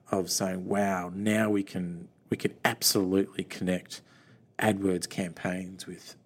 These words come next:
X number of leads, Facebook campaigns with leads, this activity with leads." Um, and so you could,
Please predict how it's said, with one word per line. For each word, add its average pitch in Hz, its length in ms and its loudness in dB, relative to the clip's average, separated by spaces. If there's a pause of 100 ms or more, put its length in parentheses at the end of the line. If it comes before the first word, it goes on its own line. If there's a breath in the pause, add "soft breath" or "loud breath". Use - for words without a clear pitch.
(140)
X - 260 0
number 90 220 0
of 87 140 -4
leads, 90 400 -2
Facebook - 480 4
campaigns 92 580 -4
with - 180 -18
leads, - 460 -6
this - 200 2
activity 98 500 -2
with 90 240 -12
leads." 95 420 -4 (720 soft breath)
Um, 98 560 0 (300)
and 101 240 6
so - 140 6
you 104 180 4
could, 98 320 0